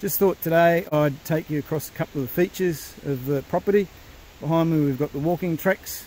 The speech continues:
There's about ten Ks of walking tracks around Belthorpe Stays. Uh, there's the cabins. We've got four cabins on the property. Uh, all the birds, of course.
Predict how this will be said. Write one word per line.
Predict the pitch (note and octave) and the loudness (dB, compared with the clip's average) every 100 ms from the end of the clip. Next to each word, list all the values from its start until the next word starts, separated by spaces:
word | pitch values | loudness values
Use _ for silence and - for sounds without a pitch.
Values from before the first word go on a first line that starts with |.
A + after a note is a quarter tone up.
| - | -12
There's | C3 | -8
about | C#3+ - | -6 -6
ten | - F#3+ D3 | -4 -4 0
Ks | D3+ C#3 C3+ | 2 2 0
of | |
walking | D3+ D#3 D#3 | -2 -2 -4
tracks | - D3+ - | -4 -6 -6
around | C#3+ D3 C3+ | -4 -2 -2
Belthorpe | D3 C#3+ C#3+ C#3 | -2 -4 -4 -8
Stays. | - D#3 E3 E3+ - - - - - - | -8 -4 -2 -4 -8 -18 -20 -20 -20 -8
Uh, | C3+ - C#3+ | -8 -6 -2
there's | D3 B2 | -2 -2
the | C#3 | -2
cabins. | F3+ F#3+ G3+ F3+ - | 0 2 0 -2 -10
We've | D3 | -10
got | C3+ | -10
four | - E3 D#3 | -6 -4 -2
cabins | E3 D#3+ D#3 | -2 0 0
on | D3+ D3 | 0 -2
the | C#3 | -4
property. | - F3+ F#3 F#3 E3 - - - - - | -4 -4 0 -2 -2 -12 -20 -20 -20 -10
Uh, | D3 D3+ D3+ D3+ B2 - | -8 -4 -2 -4 -6 -2
all | E3 | -2
the | C3 | 2
birds, | E3 F3+ D3 | 4 4 2
of | B2 - | -6 0
course. | F3+ F3+ - | 2 2 -2